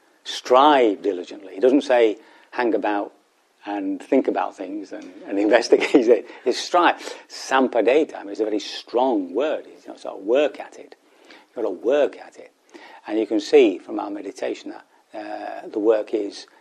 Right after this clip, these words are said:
is not only, uh, it's not only something that you can do the once and then you'll never be greedy again. The, these snakes appear and crocodiles, they appear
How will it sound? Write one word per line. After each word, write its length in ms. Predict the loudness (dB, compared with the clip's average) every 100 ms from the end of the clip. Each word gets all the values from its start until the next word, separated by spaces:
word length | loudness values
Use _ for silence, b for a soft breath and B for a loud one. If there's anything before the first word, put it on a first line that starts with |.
| b -6
is 160 | 2
not 180 | 4 4
only, 640 | 2 2 2 2 0 -4 _ b b b _
uh, 560 | -12 -10 -10 -12 -16 -18 -20 _
it's 120 | -12
not 160 | -10 -8
only 340 | -10 -8 -10
something 460 | -10 -10 -6 -2 -2
that 220 | -4 -2
you 120 | -2
can 180 | 0 0
do 240 | 4 4 4
the 80 |
once 640 | 0 2 2 2 -4 -12 -14 _
and 140 | -8 -6
then 180 | -4 -4
you'll 120 | -4
never 200 | -8 -8
be 140 | -10
greedy 380 | -2 0 0 -4
again. 360 | -12 -16 -18 -20 B B B B B -12
The, 240 | -8 -8
these 260 | -4 -4 -4
snakes 520 | -6 -4 -4 -4 -10
appear 460 | -6 -2 -2 -4 -10 _ b _
and 120 | -18 -8
crocodiles, 640 | -8 -4 -4 -4 -8 -10
they 120 | -10
appear 380 | -10 -10 -10